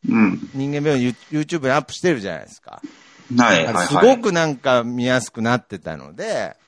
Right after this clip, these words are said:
Speaker 1: すごいでしょ？
Speaker 2: はい。ちょっといろいろ聞かせてもらったら、
Speaker 1: うん。
Speaker 2: 昔は最初に病名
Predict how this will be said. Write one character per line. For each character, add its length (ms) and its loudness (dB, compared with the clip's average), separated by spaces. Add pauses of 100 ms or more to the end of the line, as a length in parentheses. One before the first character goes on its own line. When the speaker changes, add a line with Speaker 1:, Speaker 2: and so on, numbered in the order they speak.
(340)
Speaker 1:
す 80 -8
ご 240 6
い 100 8
で 60 2
し 80 -8
ょ？ 180 2
Speaker 2:
は 420 0
い。 60 -8
ち 100 -12
ょ 20 -10
っ 40 -20
と 100 -8
い 100 -8
ろ 140 -4
い 40 -4
ろ 40 -8
聞 160 -18
か 160 -2
せ 100 -12
て 80 -4
も 140 0
ら 120 2
っ 120 -6
た 140 4
ら、 440 2 (380)
Speaker 1:
う 60 -8
ん。 40 -2
Speaker 2:
昔 520 4
は 460 4
最 300 4
初 200 4
に 100 0
病 260 8
名 420 4